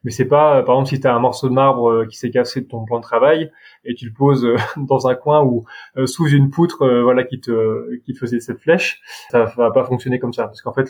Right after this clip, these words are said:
il y a une orientation du champ magnétique, en fait, sur les marbres et du coup, euh, selon comment tu le poses et comment tu les mets entre eux, eh ben, t'auras un phénomène de résonance ou pas. Et puis, il faut être vraiment précis parce que si jamais, euh, tu bouges de plus de cinq degrés l'axe du marbre, ça, ça marche pas du tout, en fait.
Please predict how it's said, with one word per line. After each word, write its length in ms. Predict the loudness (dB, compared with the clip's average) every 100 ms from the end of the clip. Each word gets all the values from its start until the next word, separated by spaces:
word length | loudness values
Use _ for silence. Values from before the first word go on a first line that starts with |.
| -4
il 60 |
y 20 | -4
a 40 |
une 120 | 2
orientation 600 | 2 4 2 0 0 0
du 100 | 0
champ 260 | -4 -2 0
magnétique, 440 | 2 0 -4 -10
en 80 | -8
fait, 160 | -10 -8
sur 160 | -6
les 100 | -4
marbres 360 | 0 2 2 -2
et 40 |
du 120 | -8 -12
coup, 260 | -4 -2
euh, 120 | -2
selon 300 | -4 -4 -4
comment 240 | -2 -2 -4
tu 140 | -6
le 80 | -12
poses 260 | -2 0 0
et 60 |
comment 220 | -4 -10
tu 160 | -12 -12
les 80 | -8
mets 120 | -4
entre 320 | -2 -4 -4 -4
eux, 140 | -4 -16 _ _ -6
eh 40 |
ben, 120 | -6
t'auras 500 | -2 0 2 2 0
un 60 | -2
phénomène 320 | -4 -2 -2
de 80 | 0
résonance 460 | -2 0 -2 -4 -6
ou 60 |
pas. 240 | -10 -10 _ _ _ _
Et 120 | -8
puis, 80 | -6
il 40 | -4
faut 120 | -2
être 80 | 0
vraiment 220 | 0 0
précis 280 | -4 -4 -4
parce 160 | -4
que 380 | -2 -2 0 -2
si 240 | -8 -4
jamais, 360 | 0 2 4 4
euh, 280 | 4 2 -2
tu 160 | -8
bouges 240 | -8 -4 -4
de 100 | -6
plus 160 | -6
de 140 | -4 -4
cinq 400 | -6 -2 0 2
degrés 400 | 0 0 0 2
l'axe 260 | 0 -2 -10
du 80 | -2
marbre, 420 | 0 2 -2 -6 _ _
ça, 260 | -2 0 -2
ça 120 | -4 -4
marche 200 | -2 -2
pas 80 |
du 80 | -4
tout, 100 | -6 -20 _
en 80 | -20
fait. 280 | -20 -20